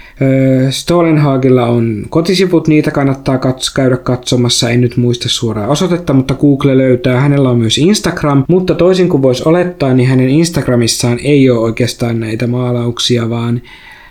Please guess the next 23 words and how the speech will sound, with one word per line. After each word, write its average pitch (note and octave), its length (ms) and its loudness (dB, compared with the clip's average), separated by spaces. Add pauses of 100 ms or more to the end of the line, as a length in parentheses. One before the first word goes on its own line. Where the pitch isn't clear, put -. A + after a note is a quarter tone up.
lähinnä E3 320 2
hämyisiä C3+ 640 2
valokuvia. A2 600 -4 (520)
Mutta, E3+ 440 0 (760)
ö, D3 440 2 (1120)
itse G3 340 -2
näitten C#3+ 640 0 (140)
Stålenhagin C3+ 1000 0
teosten E3 580 2
lisäksi C3 520 0
mä B2+ 80 2
oon B2+ 200 2
tutustunut C3 640 2
myös C3+ 280 2
tähän A#2+ 280 -2
Tales C#3 320 0
from A#2+ 180 0
the B2+ 120 0
Loop B2+ 360 2 (600)
T - 40 0
V-sarjaan. A#2 1300 0 (760)
Ja B2+ 80 0
tota, B2 440 -2